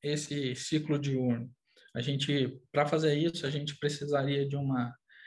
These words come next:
série longa de dados de precipitação,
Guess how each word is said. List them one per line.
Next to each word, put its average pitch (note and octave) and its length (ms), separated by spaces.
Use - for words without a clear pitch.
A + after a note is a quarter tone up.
série C3+ 440
longa C3+ 500
de B2 140
dados B2 580
de A#2+ 400
precipitação, A#2+ 920